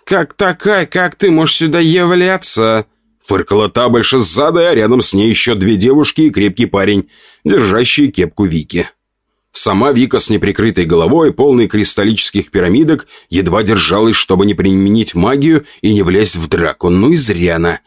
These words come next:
Нельзя терпеть унижение, даже если это приведет к тому, что нас отсюда выкинут. "Эй!" крикнул я, и парень обернулся, да увидел мой кулак, что несся на него. Нос урода хрустнул, а зубы разлетелись в стороны. Тело же рухнуло на пол,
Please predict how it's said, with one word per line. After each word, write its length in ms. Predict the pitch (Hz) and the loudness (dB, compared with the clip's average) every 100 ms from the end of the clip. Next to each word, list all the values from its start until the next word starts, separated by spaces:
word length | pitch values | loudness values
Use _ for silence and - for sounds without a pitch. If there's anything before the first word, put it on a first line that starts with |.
| _ _ | _ _
Нельзя 380 | 104 113 101 120 | 0 2 0 0
терпеть 400 | 127 110 120 104 | -2 0 0 2
унижение, 420 | 113 98 165 117 | 0 2 2 2
даже 260 | 101 92 | 0 0
если 320 | 110 120 - 113 | 0 0 0 -2
это 140 | 101 | -2
приведет 400 | 107 110 107 117 | -2 0 0 -4
к 60 | - | -2
тому, 240 | 120 180 | 0 2
что 160 | - 110 | 2 0
нас 180 | 123 | 0
отсюда 320 | 120 - 143 147 | -2 -2 0 2
выкинут. 680 | 92 92 95 98 95 - _ _ _ _ _ | 0 -2 0 0 0 -4 _ _ _ _ _
"Эй!" 540 | 101 151 180 139 92 _ _ | 0 0 0 -2 -2 _ _
крикнул 400 | 92 95 85 101 | -2 -2 0 0
я, 240 | 107 123 107 | 2 2 0
и 40 | |
парень 280 | 104 104 107 | 0 0 2
обернулся, 500 | 101 104 110 101 104 | 2 2 2 2 2
да 80 | 104 | 2
увидел 360 | 104 117 110 | 2 2 2
мой 180 | 110 110 | 2 0
кулак, 420 | - 123 107 85 | 0 0 0 -2
что 180 | - 104 | -2 0
несся 400 | 104 123 - 117 | 2 0 0 0
на 80 | 113 | 0
него. 420 | 117 104 87 76 _ _ _ - | 2 2 0 -4 _ _ _ -4
Нос 260 | 160 170 | -2 0
урода 260 | 135 151 117 | 2 2 0
хрустнул, 640 | - 92 95 - 98 95 - _ | 0 0 0 0 0 -2 -6 _
а 120 | - 101 | -6 -4
зубы 280 | 107 143 107 | 0 2 2
разлетелись 560 | 90 98 120 120 98 | 0 0 0 0 0
в 60 | - | -2
стороны. 520 | - - 76 82 85 | -4 -4 -2 0 -2
Тело 320 | - 127 165 | -2 0 0
же 160 | 135 147 | 2 2
рухнуло 500 | 95 101 - 113 127 | 2 0 0 0 2
на 220 | 110 80 | 0 -2
пол, 300 | - 87 | -2 -4